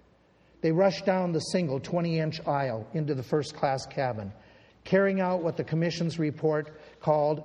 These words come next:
a sustained at-, assault against the terrorist, the one who was on guard just outside the cockpit. One of the plane's data recorders captured loud thumps, crashes, shouts, breaking glasses and plates. Many think the passengers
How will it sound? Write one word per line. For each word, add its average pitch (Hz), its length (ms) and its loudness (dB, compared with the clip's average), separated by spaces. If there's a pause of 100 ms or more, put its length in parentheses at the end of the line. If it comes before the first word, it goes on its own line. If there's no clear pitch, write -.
a 135 80 -6
sustained 170 580 -2
at-, 175 240 -2
assault 147 640 -2
against 147 360 -4
the 160 80 -2
terrorist, 120 640 -4 (600)
the 151 100 2
one 185 220 4
who 180 160 2
was 165 200 2
on 156 200 0
guard 143 400 2
just 151 240 -2
outside 135 440 0
the 123 60 -6
cockpit. 110 580 -6 (800)
One 175 140 2
of 170 80 4
the 170 60 2
plane's 180 480 0
data 175 280 2
recorders 139 560 -2
captured 135 500 -2
loud 143 480 -2
thumps, 147 400 -2 (160)
crashes, 143 440 0
shouts, - 540 -2 (340)
breaking 180 360 2
glasses 139 600 -2
and 123 160 -4
plates. 127 500 -4 (640)
Many 202 240 4
think 208 240 2
the 175 80 -2
passengers 139 920 0